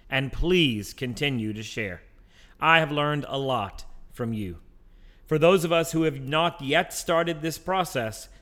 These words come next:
it's wise for us to start to prepare. More and more technologies are becoming available for free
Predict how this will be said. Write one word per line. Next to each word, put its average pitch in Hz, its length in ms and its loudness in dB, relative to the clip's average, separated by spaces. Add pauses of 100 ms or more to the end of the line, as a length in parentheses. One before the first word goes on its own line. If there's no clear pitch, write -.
it's 151 280 -2
wise 185 500 2
for 185 180 -4
us 175 200 -2
to 165 120 -12
start 165 340 -2
to - 60 -16
prepare. 160 520 -2 (760)
More 165 420 2
and 196 80 0
more 190 240 0
technologies 170 800 -2
are 123 80 -2
becoming 156 420 -2
available 147 480 0
for 147 180 -6
free 123 460 0